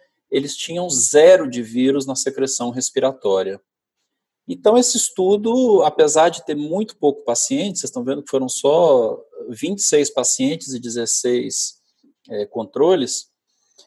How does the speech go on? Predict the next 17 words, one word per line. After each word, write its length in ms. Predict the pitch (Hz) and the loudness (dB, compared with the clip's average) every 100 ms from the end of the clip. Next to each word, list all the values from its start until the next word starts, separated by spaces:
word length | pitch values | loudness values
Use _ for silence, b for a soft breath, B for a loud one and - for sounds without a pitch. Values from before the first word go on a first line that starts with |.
| _ | _
é, 520 | - 143 139 151 - 190 | -6 -2 0 0 2 2
ele 120 | 202 | 2
foi 180 | - 233 | 4 4
muito 240 | 220 240 | 4 6
animador 840 | 240 240 247 165 156 175 - - _ | 6 6 4 2 2 2 0 -10 _
e, 840 | 247 254 - - - - - _ | -8 -6 -6 -10 -14 -16 -20 _
e 60 | - _ | -20 _
todo 240 | 160 160 | -2 -2
mundo 320 | 139 147 147 131 | -6 -8 -6 -6
muito 240 | 160 156 | -6 -10
desesperado 720 | 143 139 - 127 113 113 110 | -10 -6 -2 2 4 2 0
com 100 | - | -4
a 40 | 113 | -4
pandemia. 760 | 127 135 156 156 196 135 - b b b b - | -2 -4 -4 -2 2 2 0 b b b b -12
Isso 220 | 135 165 | -8 -8
foi 200 | - 185 | 2 4
anunciado 960 | 185 190 - - 165 131 147 147 165 | 4 2 -2 2 6 8 8 4 -4